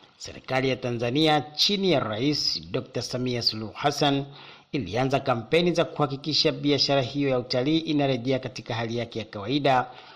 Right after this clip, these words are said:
ukiwemo wa kutangaza vivutio vya, vya utalii kote duniani kupitia filamu ya Royal Tour, kampeni ambazo kwa mujibu wa viongozi na watendaji wa sekta ya utalii imekuwa na mafanikio makubwa,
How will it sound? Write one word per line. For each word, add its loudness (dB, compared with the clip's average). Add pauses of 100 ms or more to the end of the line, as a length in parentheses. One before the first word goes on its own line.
(160)
ukiwemo 2
wa 4
kutangaza 2
vivutio 0
vya, 4
vya -2
utalii 2
kote 0
duniani 2
kupitia -6
filamu 2
ya 4
Royal 0
Tour, 4 (560)
kampeni -2
ambazo 4 (300)
kwa 0
mujibu 0
wa 4
viongozi 2
na 4
watendaji 2
wa 2
sekta -4
ya 2
utalii -2 (380)
imekuwa 2
na 2
mafanikio 0
makubwa, -2